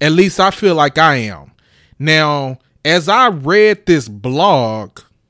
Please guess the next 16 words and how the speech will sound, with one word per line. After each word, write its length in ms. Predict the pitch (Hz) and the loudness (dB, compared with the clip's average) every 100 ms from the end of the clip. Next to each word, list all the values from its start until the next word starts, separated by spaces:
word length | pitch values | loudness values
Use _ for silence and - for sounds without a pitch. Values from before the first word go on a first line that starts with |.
| _ _ _ _ _ - | _ _ _ _ _ 0
I 140 | 247 | 2
didn't 300 | 226 160 135 | 2 0 -2
realize, 1000 | 156 247 214 147 131 117 104 73 - - | 0 2 2 0 -2 -2 -8 -14 -18 -12
and 200 | 143 147 | -6 0
this 180 | 190 190 | 0 0
is 60 | 170 | -4
just 240 | 185 170 | -4 -4
me 160 | 175 175 | -6 -6
personally, 480 | - 156 143 160 | -2 -2 -2 -6
some 300 | 135 - 170 | -8 -6 -6
of 40 | 170 | -6
you 240 | 165 175 | -6 -6
that, 200 | 151 156 | -2 -2
who 200 | 151 180 | -2 -2
are 80 | 147 | -2
listening 640 | 127 180 208 135 120 113 | -2 -2 -2 -6 -10 -10